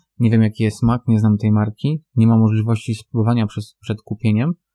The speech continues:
no to ta etykieta mnie chyba zachęci. No, jeżeli ten miód będzie niedobry, no to drugi raz nie kupię. Jeżeli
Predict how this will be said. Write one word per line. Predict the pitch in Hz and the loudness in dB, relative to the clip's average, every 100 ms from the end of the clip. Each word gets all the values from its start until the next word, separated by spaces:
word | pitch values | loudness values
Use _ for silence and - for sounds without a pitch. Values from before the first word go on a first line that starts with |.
| _ _ _ | _ _ _
no | 147 | -8
to | 151 156 | -2 -2
ta | 151 151 | -2 -2
etykieta | - - 139 143 143 | -4 -4 -4 -4 -2
mnie | 135 | -2
chyba | 139 135 | -2 -2
zachęci. | 139 151 - 117 | -2 -2 -2 -2
No, | 117 | 0
jeżeli | 110 123 120 | 0 2 0
ten | 117 117 | 0 2
miód | 117 120 | 2 2
będzie | 120 110 | 0 2
niedobry, | 113 110 117 135 | 2 2 0 -2
no | |
to | 127 | -2
drugi | 127 123 | -2 -2
raz | 123 120 | -2 -2
nie | 131 | -4
kupię. | 147 143 113 | -2 -2 -2
Jeżeli | 107 107 107 104 | 0 -2 -2 -4